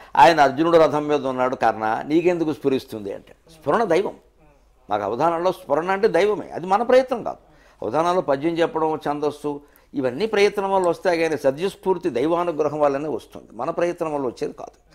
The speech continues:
అందుకే అందరూ అవధానాలు చేయరు, ఎంత కష్టపడినా చేయలేరు, అది వేరే విషయం. ఆ స్ఫురణ ఉంది కాబట్టి చెప్పేశాం, అదేదో వస్తుంది అనుకోకుండా. కావ్యానికి అలా కాదు, పూర్తి కవితామయంగా నిర్మాణం చేయాలి. ఇక్కడ ఎవరు అడగట్లేదు, మన మనమే అడగాలి,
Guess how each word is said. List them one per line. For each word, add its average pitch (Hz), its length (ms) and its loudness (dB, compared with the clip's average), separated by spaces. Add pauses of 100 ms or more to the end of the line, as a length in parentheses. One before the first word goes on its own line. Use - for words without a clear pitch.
(260)
అందుకే 208 200 2
అందరూ 185 240 4
అవధానాలు 180 460 4
చేయరు, 143 180 0
ఎంత 131 240 -4
కష్టపడినా 202 400 -4 (100)
చేయలేరు, 78 240 -12 (460)
అది 147 120 -4
వేరే 139 200 2
విషయం. - 260 -10 (880)
ఆ - 20 0
స్ఫురణ 233 360 -2
ఉంది 196 280 2
కాబట్టి 220 340 2
చెప్పేశాం, - 320 -2 (680)
అదేదో 240 320 6
వస్తుంది 208 320 2
అనుకోకుండా. 165 460 -4 (500)
కావ్యానికి 233 520 0
అలా 180 160 4
కాదు, 143 200 0
పూర్తి - 320 -8
కవితామయంగా 214 880 2
నిర్మాణం 202 540 -2
చేయాలి. 107 300 -6
ఇక్కడ - 480 -8
ఎవరు 180 200 2
అడగట్లేదు, 214 540 2
మన 175 240 -2
మనమే 175 280 -2
అడగాలి, 175 440 -4